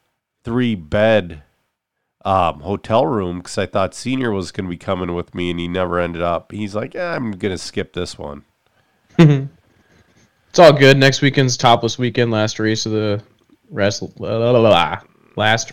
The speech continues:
Speaker 2: race of the season. So.
Speaker 1: Well, I'm glad it's next weekend instead of this weekend, 'cause this weekend it would not have happened at all.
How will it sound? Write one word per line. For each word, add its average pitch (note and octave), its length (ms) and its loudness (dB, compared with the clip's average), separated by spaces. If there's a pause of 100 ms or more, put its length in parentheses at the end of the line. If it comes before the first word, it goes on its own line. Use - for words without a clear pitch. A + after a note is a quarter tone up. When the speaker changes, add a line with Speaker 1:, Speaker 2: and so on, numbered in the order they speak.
Speaker 2:
race G2 440 -4
of G2 180 -12
the - 60 -14
season. F#2 460 -8
So. G2 340 -10 (300)
Speaker 1:
Well, B2 160 6
I'm C3 120 6
glad C#3 280 0
it's D3+ 200 -4
next C3 320 0
weekend G2 300 -2
instead F#2+ 300 -6
of F2+ 100 -6
this F#2+ 240 -4
weekend, F#2+ 340 -8
'cause E2+ 180 -12
this A2+ 240 -8
weekend F#2+ 480 -8
it A2+ 220 -6
would G#2 300 -2
not G#2 320 -2
have G2 240 -6
happened F2 640 -8
at F#2+ 200 -6
all. D#2 360 -4